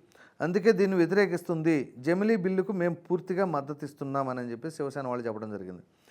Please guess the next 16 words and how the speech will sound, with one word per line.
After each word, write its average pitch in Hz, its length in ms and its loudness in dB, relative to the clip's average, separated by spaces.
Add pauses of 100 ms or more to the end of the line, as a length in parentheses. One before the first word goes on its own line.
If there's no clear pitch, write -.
(360)
ఈ 160 80 2
బిల్లుకు 214 640 4
జేపీసీ 190 560 0
పంపడానికి 175 540 0
మాకు 156 260 -2
ఎలాంటి 160 320 2
అభ్యంతరం 147 440 -2
లేదు. 135 200 -2
క్యాబినెట్ 151 460 0
సమావేశంలో 151 540 -4
మోదీ 151 300 -6
స్వయంగా 147 380 -8
ఈ 139 140 -4
అభిప్రాయం 131 320 -4
వ్యక్తం 120 360 -8
చేశారు, 104 380 -10